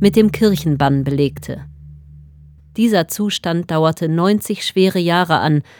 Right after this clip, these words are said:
bis Kloster Marienthal und die Rietenauer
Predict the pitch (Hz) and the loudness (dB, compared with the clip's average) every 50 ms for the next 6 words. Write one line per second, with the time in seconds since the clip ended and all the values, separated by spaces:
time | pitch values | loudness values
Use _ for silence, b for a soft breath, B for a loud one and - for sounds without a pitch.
0 | b b b b 226 254 - - - - - 185 170 160 - - 165 160 160 156 | b b b b 2 2 2 0 -6 -4 -4 -2 -2 -2 -2 0 0 2 2 2
1 | 147 160 175 185 190 196 190 - 196 185 185 185 - - 170 160 - 156 156 151 | 2 2 2 4 2 2 0 0 0 2 2 2 0 -2 -6 -6 -6 -6 -4 -2
2 | 175 180 175 - 190 170 170 170 175 170 170 170 | -2 -4 -4 -4 -2 0 2 4 4 4 2 0